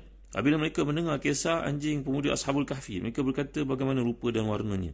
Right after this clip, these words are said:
Di waktu mereka membaca kisah Khidir dan Musa, mereka bertanya pula, "Siapa nama anak yang dibunuh oleh Khidir itu?"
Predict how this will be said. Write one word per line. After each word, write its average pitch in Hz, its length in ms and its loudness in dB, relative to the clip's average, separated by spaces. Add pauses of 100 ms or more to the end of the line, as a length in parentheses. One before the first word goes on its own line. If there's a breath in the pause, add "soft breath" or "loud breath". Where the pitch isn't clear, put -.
Di 117 80 0
waktu 131 560 2
mereka 139 320 0
membaca 143 320 -2
kisah 135 480 0
Khidir 151 320 0
dan 135 80 0
Musa, 151 320 -2
mereka 135 240 -2
bertanya 135 320 0
pula, 131 240 0
"Siapa 151 400 -4
nama 120 400 0
anak 123 240 -2
yang 110 80 -2
dibunuh 110 320 -2
oleh 101 160 -2
Khidir 101 240 -4
itu?" - 240 -10